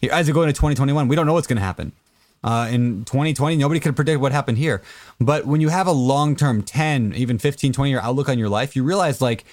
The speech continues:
this will be a blip, but it's not gonna be, like,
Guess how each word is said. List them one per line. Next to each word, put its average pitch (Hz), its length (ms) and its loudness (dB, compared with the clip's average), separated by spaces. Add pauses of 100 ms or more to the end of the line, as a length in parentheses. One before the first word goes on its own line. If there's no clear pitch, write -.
(460)
this 131 320 0
will 151 200 2
be 151 160 2
a 131 100 0
blip, 113 500 0
but 123 140 0
it's 123 140 -2
not 143 160 0
gonna 135 120 0
be, 123 160 0
like, 113 340 0